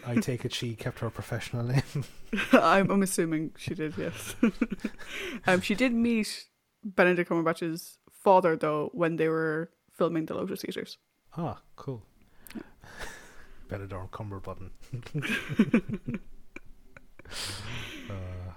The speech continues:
Speaker 2: So, Blade is played by Donald Pickering. This is the second of three appearances for Donald. We previously saw him in The Keys of Marinus, where he was playing Aeson.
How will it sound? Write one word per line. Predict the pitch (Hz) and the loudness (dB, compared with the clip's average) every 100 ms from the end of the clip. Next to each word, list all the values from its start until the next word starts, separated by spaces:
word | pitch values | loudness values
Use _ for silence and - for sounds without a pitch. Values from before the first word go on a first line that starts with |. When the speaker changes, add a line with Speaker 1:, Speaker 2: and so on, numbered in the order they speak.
| - | -16
Speaker 2:
So, | - - 180 175 - | 0 6 6 6 0
Blade | 196 190 269 254 202 202 | 0 6 8 10 8 6
is | 196 | -2
played | - 190 185 | 0 2 2
by | 175 170 | 2 2
Donald | 175 170 170 175 | 4 4 4 -2
Pickering. | - 196 180 151 - - - | -4 -2 -2 -4 -6 -10 -10
This | 185 180 | -8 -8
is | |
the | 185 | -6
second | - 185 190 190 | -2 -2 0 -2
of | |
three | - - 226 233 220 226 - | -4 -4 2 4 4 2 -2
appearances | 202 - 185 185 190 190 | -4 0 2 2 0 0
for | - | 0
Donald. | 202 156 165 226 | 0 2 0 0
We | 202 | 0
previously | 185 - 185 196 | 0 2 2 2
saw | 185 160 165 | 0 0 0
him | 180 202 | 0 0
in | 170 175 | -2 -4
The | 165 | -6
Keys | - 175 175 | -4 -2 -2
of | 170 | -2
Marinus, | 151 156 - - - | 0 0 -2 -4 -6
where | 185 | -4
he | 180 | -2
was | 170 | -2
playing | - 160 160 160 - | -2 -2 0 -2 -4
Aeson. | 180 170 - | -2 -2 0